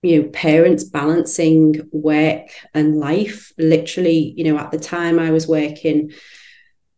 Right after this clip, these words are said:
full-time in a leadership role within a retailer. It was high pressured. My husband at the same, he was in a leadership role. We were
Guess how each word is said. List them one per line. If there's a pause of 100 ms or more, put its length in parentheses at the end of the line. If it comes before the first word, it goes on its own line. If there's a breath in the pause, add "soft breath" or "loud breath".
full-time
in
a
leadership
role
within
a
retailer.
It
was
high
pressured. (300)
My
husband
at
the
same,
he
was (200)
in
a
leadership
role.
We
were